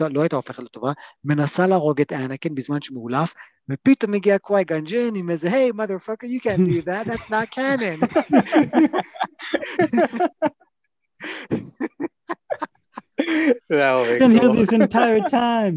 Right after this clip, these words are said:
Speaker 3: bitch.
Speaker 1: <laughs> כן, זה כזה, "You can't do that."
Speaker 3: אז הנה, הנה שאלה למה שאתה עכשיו אמרת, "אם היא שפכה את כל הרוע שלה ללייטסייבר,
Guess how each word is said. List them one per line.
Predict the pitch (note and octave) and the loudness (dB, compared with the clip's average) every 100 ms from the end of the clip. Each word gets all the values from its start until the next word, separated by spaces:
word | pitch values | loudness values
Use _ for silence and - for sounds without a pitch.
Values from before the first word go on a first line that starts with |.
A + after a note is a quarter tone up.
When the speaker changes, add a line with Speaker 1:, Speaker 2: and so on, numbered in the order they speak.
| C#3+ | 0
Speaker 3:
bitch. | D#3 A#3+ B3 G3+ - D4 - _ - - - _ G3+ | 2 4 2 -2 -6 -6 -6 _ -18 -16 -18 _ -4
Speaker 1:
<laughs> | F3+ - A3 A#3 G3+ - _ _ _ _ - E3+ _ | -2 -2 -2 -4 -6 -12 _ _ _ _ -20 _ _
כן, | E3+ F3+ | -2 0
זה | E3+ E3+ | 0 -2
כזה, | E3+ | -2
"You | G#3+ C#4 | -2 0
can't | D#4 B3 F3+ G3+ | 0 -2 -4 -4
do | G3+ F#3 | 0 0
that." | F#3 G3 B3 C4+ F#3 | -2 -6 -8 -10 -6
Speaker 3:
אז | D#3 D#3 - - - _ _ - G3+ A#3 - | -6 -6 -14 -20 -20 _ _ -6 -6 -6 -2
הנה, | G3 A3+ A3+ | 0 0 0
הנה | G3+ G#3+ | -2 -2
שאלה | - E3 D#3 D#3+ E3 - _ - | 0 2 4 4 2 -2 _ -12
למה | E3 C#3+ D3 | -6 -4 -4
שאתה | D3+ C3+ | -6 -8
עכשיו | B2+ D3 | -8 -6
אמרת, | C3+ D3 C3 | -4 -4 -4
"אם | B2 | -4
היא | B2 | -6
שפכה | - C3+ - A3 | -8 -10 -2 -2
את | - | -2
כל | F#3 D#3+ | -2 0
הרוע | C3 B2 D3 D#3 | 0 0 0 -2
שלה | - C3+ A#2+ | -4 -6 -4
ללייטסייבר, | A#2+ A#2+ A#2+ D#3+ F#3+ - D3 B2+ A#2+ A#2+ | -4 -4 -4 -2 -4 -6 -8 -8 -8 -8